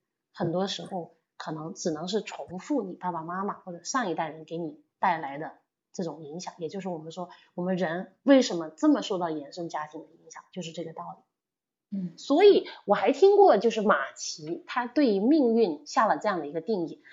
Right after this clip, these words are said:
Speaker 1: 他说有三个因素可以影响你一生一半以上的命运。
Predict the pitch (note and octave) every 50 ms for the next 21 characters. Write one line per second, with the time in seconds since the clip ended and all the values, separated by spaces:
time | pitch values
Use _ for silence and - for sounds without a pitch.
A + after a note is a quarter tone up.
0 | - - - - D#4 D4+ D#4+ D#4+ D4+ D4+ - - _ _ _ _ _ _ _ _
1 | _ _ _ _ _ _ - A#3 A3 F#3+ F3+ - D#4 D4+ E4+ F4 F4 D#4 A#3 A#3
2 | A#3+ A#3+ B3+ - A#3+ G3 E3+ - - A3+ A#3+ B3 A3 F#3 E3+ E3 F3+ A3+ B3+ -
3 | - E3 D4+ D4+ C#4+ C4+ - E4+ G#3+ G#3+ G#3+ A#3+ A3+ A3+ A3 E3+ F3 E3+ C4+ D4+
4 | D4 F#3 D3+ - - - D#3 D3+ D3+ D3 D3+ D3 C#3+ C#3 -